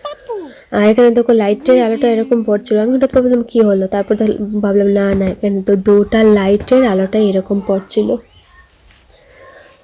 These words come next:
তো এখানে আমার, আহ, কী সবজি চলে এসেছে দেখো, আহ, বলেছিলাম অনেক কিছু, কিন্তু উনি আনতে ভুলে গেছেন। এখানে আ-, এসেছে ফ-, ফ্রাস, আর এখানে এসেছে মাছ,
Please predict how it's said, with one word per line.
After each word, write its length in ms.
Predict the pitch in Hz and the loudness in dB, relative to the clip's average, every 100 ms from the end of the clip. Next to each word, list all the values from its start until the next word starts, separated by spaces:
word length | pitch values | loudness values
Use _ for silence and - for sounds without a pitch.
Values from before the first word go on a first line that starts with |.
| - - | -6 0
তো 140 | 220 | 2
এখানে 400 | 214 214 226 220 | 2 2 2 4
আমার, 320 | 214 214 214 | 4 4 2
আহ, 540 | 202 - - 220 208 202 | 0 -4 -6 -2 0 -2
কী 160 | - 220 | -2 -2
সবজি 300 | 214 202 202 | 0 -2 0
চলে 200 | 214 202 | 0 0
এসেছে 220 | 208 208 | 0 0
দেখো, 340 | 196 202 214 233 | 0 -2 -2 -2
আহ, 40 | - 208 196 196 196 - | -2 -4 -2 -2 -4 -2
বলেছিলাম 420 | 208 208 220 233 214 | 2 2 2 2 2
অনেক 180 | 214 220 | 0 -2
কিছু, 220 | 240 247 | -2 0
কিন্তু 240 | 226 208 | 0 0
উনি 180 | 202 202 | -2 -2
আনতে 340 | 208 208 214 226 | -2 -2 2 2
ভুলে 240 | 214 202 | 2 -2
গেছেন। 280 | 190 190 269 - - - - - - - | -4 -4 -6 -8 -20 -20 -20 -20 -8 0
এখানে 220 | 233 220 - | 2 2 -2
আ-, 140 | - 214 | -4 0
এসেছে 380 | 214 220 214 214 | 0 -2 -2 -6
ফ-, 600 | - 208 208 208 202 202 | -4 -2 -2 -2 -2 -2
ফ্রাস, 440 | 208 202 208 - - - 233 202 | -2 0 -2 -6 -8 -10 -6 -4
আর 160 | 202 196 | -2 -2
এখানে 420 | 196 214 208 214 | -2 -2 0 -2
এসেছে 360 | - 202 220 | -4 -4 0
মাছ, 540 | 208 202 202 240 269 | 2 0 0 -2 -2